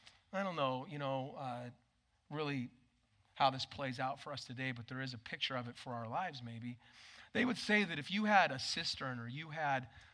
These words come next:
this well or you had this container of water that was considered more dead water, that if just a drop of living water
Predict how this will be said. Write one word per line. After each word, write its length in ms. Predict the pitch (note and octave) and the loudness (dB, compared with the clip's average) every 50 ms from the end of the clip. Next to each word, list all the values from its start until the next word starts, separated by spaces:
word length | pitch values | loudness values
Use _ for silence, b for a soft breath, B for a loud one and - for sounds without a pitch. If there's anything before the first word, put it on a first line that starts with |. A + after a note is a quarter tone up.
| B B | B B
this 180 | - C3+ - | -4 -4 -4
well 480 | - C3+ C3 C3+ D3 C#3+ C#3 C3+ B2+ B2 | -4 -2 0 2 2 4 4 2 0 0
or 80 | A#2+ B2 | -2 -4
you 200 | C3+ D#3+ F3 E3+ | -6 -6 -2 2
had 260 | F3 E3+ D3 C3+ B2+ B B B B B | 4 4 4 4 0 B B B B B
this 120 | - C#3 - | -8 -6 -6
container 760 | - - - B2+ C3 - - - D#3+ D#3+ E3 D#3+ C3+ B2 B2 | -4 -4 -4 -4 -4 -4 -4 -2 -2 0 0 0 0 -2 -2
of 180 | D3 D#3+ B2+ B2 | -4 -6 -8 -8
water 540 | B2+ C3 C3 C#3 D3 D#3+ D3 B2+ A#2+ A#2 A#2 C#3 - _ _ _ _ _ _ _ _ _ _ _ _ - - - - | -6 -4 0 2 2 2 2 0 -2 -6 -8 -12 -18 _ _ _ _ _ _ _ _ _ _ _ _ -20 -18 -14 -10
that 60 | F3+ | -6
was 120 | D#3+ C3 | -2 -2
considered 460 | - - D3 C3 - - F#3 D#3+ D3+ D3 | -2 -2 -4 -6 -4 -4 -4 -6 -6 -4
more 160 | D3+ C#3+ A#2+ | -4 -4 -4
dead 300 | G#2+ G2 A#2 A#2+ B2 C3+ | -4 -2 0 0 0 0
water, 460 | C#3 C#3+ D3 D3 D3+ D#3+ E3 F3+ F3+ B B B B B B B B B B B B B B | -2 -2 -2 -2 -2 -2 -6 -8 -10 B B B B B B B B B B B B B B
that 100 | F#3 E3+ | -2 -2
if 160 | E3 - - | -2 -2 0
just 220 | - A#3 A3+ - - | 0 0 0 0 -2
a 40 | |
drop 580 | D3 B2 - - C3+ C#3+ E3+ D#3+ C3+ - - - - _ - | -6 -4 -4 0 2 2 4 2 2 -2 -6 -18 -16 _ -6
of 180 | D3 C3 A#2+ | -4 -4 -2
living 380 | B2 B2+ D3 D3+ D#3 C#3+ B2 A2+ | -2 -4 -4 -4 -4 -6 -6 -4
water 400 | A2+ A2+ A2 A2 G#2+ G#2+ G#2+ A2 | -4 -6 -6 -6 -8 -12 -14 -16